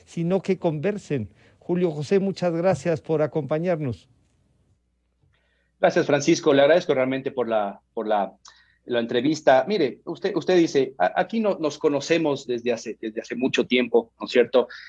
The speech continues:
Speaker 2: Eh, hay una transparencia, hay una ética de trabajo, pero sobre todo hay una, una gran ilusión por trabajar por el Ecuador. Y usted lo que acaba de decir me, me, me parece excelente, Francisco. ¿Cómo aportamos desde cada sector,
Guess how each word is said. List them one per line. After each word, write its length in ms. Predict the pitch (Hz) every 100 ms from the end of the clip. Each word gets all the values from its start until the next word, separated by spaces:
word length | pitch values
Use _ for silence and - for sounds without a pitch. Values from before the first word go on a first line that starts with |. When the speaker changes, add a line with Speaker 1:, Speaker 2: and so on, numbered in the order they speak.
| -
Speaker 2:
Eh, 580 | - 117 113 110 107 101 - _
hay 120 | 120 139
una 160 | 127
transparencia, 880 | 127 117 - 123 131 123 131 120 - _ -
hay 160 | 117 123
una 200 | 117 127
ética 380 | 151 143 -
de 80 | 113
trabajo, 560 | 110 113 120 - 123 - _ _
pero 100 | 143
sobre 160 | 160 156
todo 420 | 160 185 180 165 127
hay 180 | 147
una, 360 | 143 143 131 127 -
una 220 | 135 127
gran 300 | 117 135 147
ilusión 520 | 139 123 117 131 135
por 180 | 135 120
trabajar 540 | - 107 95 - 120 -
por 140 | 107
el 120 | 98
Ecuador. 460 | 95 92 87 90 - _ _ - _
Y 80 | 135
usted 220 | 135 202
lo 80 | 190
que 80 | 143
acaba 220 | 151 147
de 60 | 127
decir 240 | 147 143
me, 200 | 135 123
me, 140 | 127 123
me 160 | 123
parece 260 | 123 123 127
excelente, 460 | - 104 110 104
Francisco. 580 | - 92 - - 98 - -
¿Cómo 340 | 202 208 202
aportamos 800 | 190 139 117 120 147 151 151 139
desde 360 | 120 101 107 -
cada 380 | 147 160 156
sector, 640 | 139 110 - - 113 92